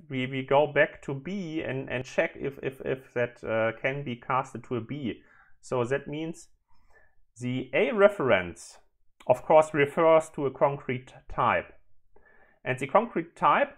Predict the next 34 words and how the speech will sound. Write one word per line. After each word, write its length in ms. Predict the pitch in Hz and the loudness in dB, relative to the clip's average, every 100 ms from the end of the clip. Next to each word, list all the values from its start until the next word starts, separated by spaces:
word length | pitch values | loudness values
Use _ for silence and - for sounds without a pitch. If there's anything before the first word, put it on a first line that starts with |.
| - | -6
of 120 | - - | -6 0
course, 280 | 107 - 110 | 2 2 -2
we 80 | |
know 260 | 101 92 113 127 | -4 -2 -2 0
that 220 | 160 - | -4 -4
is 220 | 123 - | -8 -8
D. 420 | 123 135 156 113 - - _ - _ _ _ _ - - | -12 -10 -10 -12 -16 -20 _ -20 _ _ _ _ -20 -4
And 180 | 135 147 | -4 0
what 200 | 170 170 | -2 -2
we 260 | 131 - - | -6 -8 -18
try 360 | - 156 165 | -2 2 2
now 340 | 165 180 202 185 | 0 -2 -2 -2
is 200 | 135 - | -4 -6
we, 180 | 135 135 | -10 -8
we 140 | 139 | -8
now 300 | 143 151 185 | -4 -4 -4
try 320 | - 143 143 | -6 -6 -6
using 320 | 160 156 143 | -6 -10 -12
the 140 | 135 135 | -8 -6
dynamic 480 | 123 117 139 180 - | -4 -4 -6 -8 -6
cast 400 | 107 131 - - | -4 -4 -8 -18
to 80 | 127 | -14
take 340 | - 135 135 | -6 -6 -4
that 160 | 120 - | -8 -4
A 240 | 139 202 | -2 -2
ref 560 | 165 107 110 240 - - - | -2 2 2 2 -8 -20 -6
and 420 | 123 139 147 - - - - - - 113 120 | -4 -2 -4 -12 -20 -20 -20 -20 -20 -14 0
downcast 600 | 147 185 - 165 170 147 | 2 2 -2 -4 -4 -8
it 120 | - | -8
again 340 | 131 135 143 - | 2 2 2 -2
to 120 | 135 | -6
a 40 | |
B 280 | 127 151 180 | -4 -6 -4
ref. 400 | 120 85 85 | 0 0 0